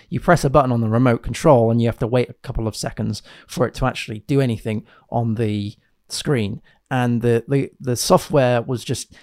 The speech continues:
and you could tell that your software was getting slower and slower and slower over time, or the niggles weren't being updated. The software wasn't being updated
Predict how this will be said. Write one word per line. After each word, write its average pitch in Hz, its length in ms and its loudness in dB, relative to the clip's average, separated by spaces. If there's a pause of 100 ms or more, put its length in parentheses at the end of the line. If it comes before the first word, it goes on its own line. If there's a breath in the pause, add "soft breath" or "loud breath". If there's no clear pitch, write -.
and 135 100 0
you 135 80 4
could - 140 2
tell 117 380 6
that 123 180 0
your 131 200 0
software 131 440 0
was 120 160 -2
getting 107 320 -8 (120)
slower 117 480 0
and 117 140 -4
slower 117 240 -2
and 104 100 -6
slower 131 380 4 (200 soft breath)
over 117 220 0
time, 117 460 0 (300 soft breath)
or 127 120 6
the 123 120 2
niggles 135 500 2
weren't 123 260 2
being 120 200 0
updated. 120 720 -2
The 113 80 -4
software 156 400 2
wasn't 123 260 0
being 117 160 0
updated 113 540 -4